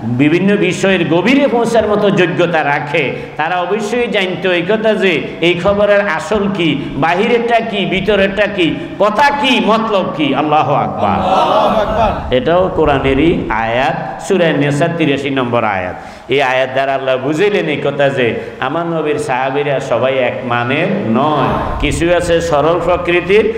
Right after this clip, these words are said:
Speaker 1: আর কিছু আছে যথেষ্ট যোগ্যতা সম্পন্ন। নবী ছাড়াও, নবীর অবর্তমানও তারা সমাধান দেওয়ার মতো যোগ্যতা
Speaker 2: রাখে।
Speaker 1: আর রাখে। এই আয়াত সেটা প্রমাণ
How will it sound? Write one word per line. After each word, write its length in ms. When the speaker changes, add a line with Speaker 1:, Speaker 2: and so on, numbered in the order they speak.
Speaker 1:
আর 120
কিছু 260
আছে 180
যথেষ্ট 380
যোগ্যতা 580
সম্পন্ন। 680
নবী 380
ছাড়াও, 920
নবীর 280
অবর্তমানও 840
তারা 260
সমাধান 560
দেওয়ার 260
মতো 240
যোগ্যতা 560
Speaker 2:
রাখে। 880
Speaker 1:
আর 140
রাখে। 400
এই 320
আয়াত 380
সেটা 220
প্রমাণ 380